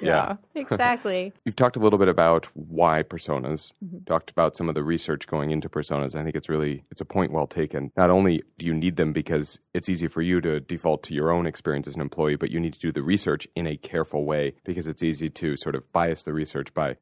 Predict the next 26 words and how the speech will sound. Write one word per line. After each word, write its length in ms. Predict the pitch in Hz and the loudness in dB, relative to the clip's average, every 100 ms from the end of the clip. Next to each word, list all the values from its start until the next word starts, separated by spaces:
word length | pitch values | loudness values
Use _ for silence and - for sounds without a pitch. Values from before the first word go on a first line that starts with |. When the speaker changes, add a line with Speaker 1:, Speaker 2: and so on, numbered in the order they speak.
| - | -4
Speaker 1:
asking 340 | 85 - 131 - | -4 0 0 2
<laughs> 40 | |
leading 260 | 104 87 90 | 2 2 0
questions 420 | 87 - 87 82 | 0 0 -4 -2
that 100 | 82 | 0
are 120 | 80 | 0
aligned 440 | 76 78 80 76 - | 0 0 0 -4 -10
to 100 | - | -4
your 280 | 76 76 76 | 0 0 -2
experience, 540 | - - 120 107 92 92 | -6 2 4 6 4 2
or, 320 | 85 78 73 - _ | 4 4 0 -10 _
you 120 | - 76 | -6 -4
know, 100 | 67 | -4
putting 360 | - 107 90 | 2 4 4
them 280 | 82 80 - - | 2 0 -4 -6
a 60 | - | -6
feeling 440 | - 98 85 82 | 2 2 2 2
of 360 | 76 76 71 - | 2 0 -2 -12
risk 460 | 76 90 92 - - - | 0 2 2 -2 -10 -12
for 180 | - 92 | -4 -4
sharing 380 | - 87 82 78 | 0 0 0 -2
information 560 | 76 78 76 - 73 | -4 -4 -4 -6 -6
that 140 | 73 - _ - | -6 -8 _ -12
is 160 | 76 76 | -10 -8
gonna 180 | 80 67 | -6 -6
be, 240 | 69 69 | -6 -10